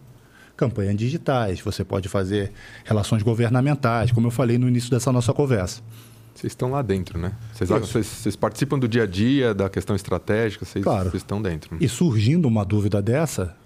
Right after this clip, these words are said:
Speaker 1: aí acontece. Pode acontecer de um colega meu, que é um assessor de imprensa, um relações públicas, falar,
Speaker 2: Uhum.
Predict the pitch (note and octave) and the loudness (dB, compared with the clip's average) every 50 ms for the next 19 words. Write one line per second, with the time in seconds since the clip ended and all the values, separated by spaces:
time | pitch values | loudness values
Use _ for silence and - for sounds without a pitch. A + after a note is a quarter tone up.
0 | - - A2 G#2 G#2+ A2 - D#3 D#3 - A#2+ G#2 - - - - - - - - | -4 -2 0 2 2 2 2 0 2 2 0 0 -2 -4 -10 -14 -18 -20 -6 -2
1 | - A#2 G2 A2+ A2 - B2+ B2 - - B2+ A#2 C#3 C#3 B2+ - C3+ A#2 A2 A#2 | 0 2 2 2 2 2 0 0 2 0 2 2 2 2 2 2 2 2 2 2
2 | A2 A#2+ A2 G#2+ G2+ G2 F#2+ - A2+ G#2+ G#2 G#2 - B2 A2 - - A2+ G#2 F#2+ | 2 2 2 2 2 0 0 0 0 0 0 0 0 0 0 0 0 0 2 2
3 | A#2 A#2+ A#2 A2 C3 D3+ - B2+ G#2+ G#2+ G#2+ G2+ - - A#2+ G#2 - - B2+ B2+ | 0 2 2 2 2 2 2 2 2 4 2 2 2 0 0 0 0 0 2 2
4 | C3+ D#3 - C3 - - F3 A2+ F2 F#2+ F2 E2+ | 2 2 0 -2 0 0 -2 -2 -2 -2 -2 -4